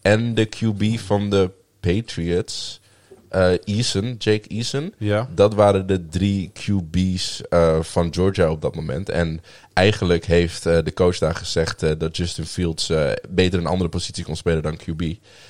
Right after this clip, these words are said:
Speaker 1: Eh, en dat was voor hem, denk ik, ook een reden om te verkassen. Ik weet niet helemaal van hoe dat incident zat,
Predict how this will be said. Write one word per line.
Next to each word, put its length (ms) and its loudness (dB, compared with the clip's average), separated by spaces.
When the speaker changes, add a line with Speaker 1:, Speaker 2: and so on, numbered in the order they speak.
Speaker 1:
Eh, 460 0
en 380 -8
dat 280 2
was 220 0
voor 240 2
hem, 280 4
denk 220 2
ik, 80 -2
ook 180 4
een 60 8
reden 240 2
om 80 -2
te 80 -18
verkassen. 480 -2
Ik 180 -6
weet 220 4
niet 280 -2
helemaal 440 2
van 200 -4
hoe 140 -2
dat 160 0
incident 480 -4
zat, 360 -2